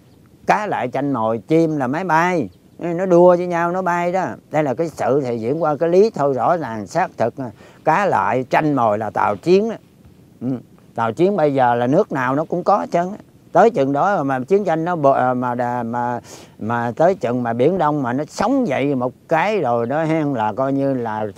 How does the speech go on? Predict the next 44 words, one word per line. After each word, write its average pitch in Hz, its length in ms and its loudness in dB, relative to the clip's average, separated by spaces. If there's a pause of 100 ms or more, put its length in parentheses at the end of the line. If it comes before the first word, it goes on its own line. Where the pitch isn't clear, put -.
(300)
tới 165 240 2
chừng 117 280 -4
nào 110 240 -4
mà 104 120 -6
tàu 110 340 -4
chiến 175 340 -4
nó, 175 120 -6
nó 170 280 -6
chìm 113 340 -4
ở 104 80 -8
dưới 156 200 -2
biển 123 320 -4
hết 175 240 -4
thì 107 160 -4
lúc 113 260 0 (100)
đó, 156 340 2
đó 160 160 -2
là 113 220 -8
Biển 120 240 -2
Đông 131 180 0
nó 123 180 -4
mới 147 180 -4
yên. 123 200 -2 (960)
Mà 107 120 -6
nó 160 120 -4
yên 165 360 0
rồi 135 280 0
thì 127 120 -4
nó 175 200 -4
chạy 135 200 -4
là 131 240 0
bắt 131 380 -6
đầu 135 220 2
vô 151 240 4
cái 180 100 -2
màn 135 320 -2
ba 147 260 0
là 131 200 -2
cái 160 100 -4
thất 202 200 -2
sơn 156 260 2
màu 127 160 0
nhiệm 131 280 -2
liền. 123 220 0